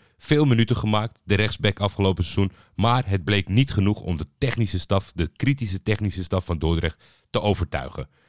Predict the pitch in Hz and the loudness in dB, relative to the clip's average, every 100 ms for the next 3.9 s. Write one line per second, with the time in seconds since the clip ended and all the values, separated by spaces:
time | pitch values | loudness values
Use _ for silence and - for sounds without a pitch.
0 | _ _ - 139 135 131 107 104 - 80 | _ _ 0 0 2 0 -2 -2 -4 -8
1 | - 117 123 - 101 90 71 - 92 90 | -2 0 2 2 2 0 -2 -2 -2 -2
2 | - - _ - - - 135 131 - 104 | -6 -20 _ -12 -10 2 2 2 2 2
3 | 98 82 80 85 76 73 - 80 85 | 4 2 0 -2 -2 -6 -4 -4 -4